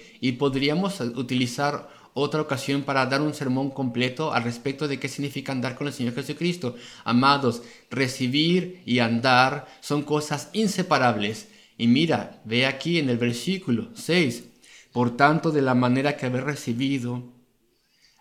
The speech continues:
al Señor Jesucristo", Cristo, el Señor,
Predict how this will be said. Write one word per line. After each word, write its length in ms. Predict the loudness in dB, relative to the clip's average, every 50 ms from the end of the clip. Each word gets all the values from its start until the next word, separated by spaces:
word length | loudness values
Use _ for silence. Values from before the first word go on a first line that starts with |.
| _ _ _
al 240 | -6 -2 -2 -2
Señor 380 | -2 -2 -2 0 2 2 2 2
Jesucristo", 1000 | 0 0 0 0 -2 0 0 0 2 2 0 0 0 -2 -2 -2 -2 -6 -12 -6
Cristo, 920 | -4 2 6 6 6 6 6 4 4 4 4 4 2 -2 -8 -16 -18 _ 2
el 200 | 4 4 4 4
Señor, 580 | 4 2 4 6 6 6 6 6 4 4 0